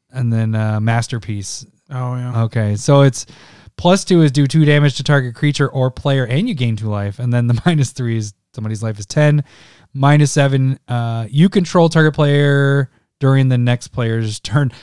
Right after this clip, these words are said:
Speaker 1: Has that
Speaker 2: Oh.
Speaker 1: ever happened? <laughs> 'Cause
Speaker 2: I,
Speaker 1: that is
Speaker 2: never
Speaker 1: awesome.
Speaker 2: in the history of
Speaker 1: <laughs>
Speaker 2: Magic.
Speaker 1: I have not seen that
Speaker 2: Although
Speaker 1: happen.
Speaker 2: number two should put this in his Yuriko deck. I don't think I realized this was a taking turns thing.
Speaker 1: Yeah, that's a good point, 'cause
Speaker 2: You
Speaker 1: it,
Speaker 2: could do
Speaker 1: that's what
Speaker 2: that.
Speaker 1: his is, yeah.
Speaker 2: I don't know if he cares.
Speaker 1: You remember that, right?
Speaker 2: What?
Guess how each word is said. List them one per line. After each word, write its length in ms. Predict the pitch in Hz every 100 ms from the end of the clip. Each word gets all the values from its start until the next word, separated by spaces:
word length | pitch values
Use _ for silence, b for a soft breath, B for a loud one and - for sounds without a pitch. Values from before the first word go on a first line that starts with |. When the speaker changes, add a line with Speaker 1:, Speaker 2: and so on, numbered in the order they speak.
| B
Speaker 1:
Has 120 | 127
that 120 | 156
Speaker 2:
Oh. 40 | 151
Speaker 1:
ever 140 | 135 143
happened? 460 | 120 120 190 214 - 165
<laughs> 140 | -
'Cause 200 | - 160
Speaker 2:
I, 100 | 143 135 -
Speaker 1:
that 160 | 143
is 60 | 160
Speaker 2:
never 220 | 165 165
Speaker 1:
awesome. 160 | 180 175
Speaker 2:
in 60 | 165
the 80 |
history 400 | 135 147 - 151
of 80 | 143
Speaker 1:
<laughs> 80 | 139
Speaker 2:
Magic. 240 | 165 - 127
Speaker 1:
I 60 |
have 140 | 147 117
not 260 | 131 165
seen 120 | - 170
that 40 |
Speaker 2:
Although 300 | 180 196 185
Speaker 1:
happen. 120 | 180
Speaker 2:
number 180 | 175 196
two 160 | 202 196
should 180 | - 151
put 140 | 160
this 200 | 160 147
in 100 | 151
his 160 | 147 135
Yuriko 460 | 139 131 190 131
deck. 260 | 123 123 127
I 40 |
don't 160 | 139 175
think 140 | 165
I 60 | 147
realized 420 | 135 139 131 127
this 160 | 131 -
was 160 | 135
a 220 | 131 123 123
taking 340 | - 131 123
turns 480 | 120 135 131 127 -
thing. 180 | - 131
Speaker 1:
Yeah, 200 | 113 110 - _ _ -
that's 180 | 147
a 20 | 127
good 160 | 127
point, 300 | 123 139 131
'cause 160 | 117 110
Speaker 2:
You 60 |
Speaker 1:
it, 40 | 143
Speaker 2:
could 100 | 156
do 60 | 165
Speaker 1:
that's 40 |
what 80 | 151
Speaker 2:
that. 60 | 127
Speaker 1:
his 120 | 120
is, 220 | 110 107
yeah. 160 | 117 117
Speaker 2:
I 20 |
don't 140 | 156 139
know 100 | 131
if 80 | -
he 180 | 127 127 _
cares. 220 | - 143 151
Speaker 1:
You 100 | 190
remember 340 | 147 127 117
that, 200 | 110 110
right? 320 | 113 120 147 165 -
Speaker 2:
What? 240 | 147 131